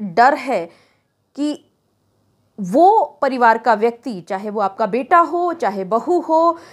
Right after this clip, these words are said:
या चाहे वो आपकी बेटी ही क्यों ना हो, आपको कानूनी पचड़ों में फंसा करके खड़ा कर देगी। ये ऐसी आपको बहुत स्ट्रॉन्ग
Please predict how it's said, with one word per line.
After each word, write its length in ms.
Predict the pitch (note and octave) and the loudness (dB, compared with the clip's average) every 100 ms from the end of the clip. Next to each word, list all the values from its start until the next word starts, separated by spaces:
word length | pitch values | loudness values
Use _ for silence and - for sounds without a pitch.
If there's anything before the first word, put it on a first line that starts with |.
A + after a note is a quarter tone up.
| _ - | _ -4
या 120 | A3 | -4
चाहे 360 | G#3 A3 G#3 A3+ | -2 -4 -4 -4
वो 120 | G3+ | -4
आपकी 340 | - G3 - | -4 -4 -4
बेटी 320 | A3 G#3+ G#3 E4 | -2 -2 0 0
ही 180 | E4 | 2
क्यों 220 | E4 A#3+ G#3+ | 0 -4 -2
ना 120 | G#3 | -2
हो, 340 | G#3 D#4+ F#4 - - _ _ _ _ _ _ _ _ _ _ _ _ _ _ _ _ _ | 0 0 0 -4 -20 _ _ _ _ _ _ _ _ _ _ _ _ _ _ _ _ _
आपको 760 | B3+ C#4 E4 - - F4 G4 G4+ _ _ | 6 6 4 -2 -6 -2 -2 -6 _ _
कानूनी 440 | A#3 B3 E4+ F#4 | -2 -2 -2 -4
पचड़ों 480 | G4 C#4 C4 D#4 D#4 | 0 0 0 0 0
में 340 | D4 C4 C4+ C#4+ - _ - - - - _ _ _ _ _ _ _ _ | 0 0 -2 -4 -14 _ -20 -20 -20 -20 _ _ _ _ _ _ _ _
फंसा 300 | C#4+ C#4+ C#4+ | 0 4 2
करके 320 | D#4 F#4 F4+ | 2 -4 -6
खड़ा 280 | - C4+ B3 | -4 2 2
कर 180 | B3 A#3+ | 2 -2
देगी। 300 | A3 B3 C4 | -2 -6 -6
ये 460 | C#4 A3+ C#4 D4 - | -6 -4 -4 -6 -2
ऐसी 480 | C4 C#4 E4+ E4+ - | -2 0 -4 -4 -2
आपको 460 | A3+ A#3 - C#4 C#4+ | 0 0 -2 -2 -2
बहुत 560 | F3 - G#3+ E4+ E4 | -2 -6 0 -2 -2
स्ट्रॉन्ग 800 | C4+ - - - B3+ D4 E4 C4 | -10 -14 -18 2 4 4 2 -6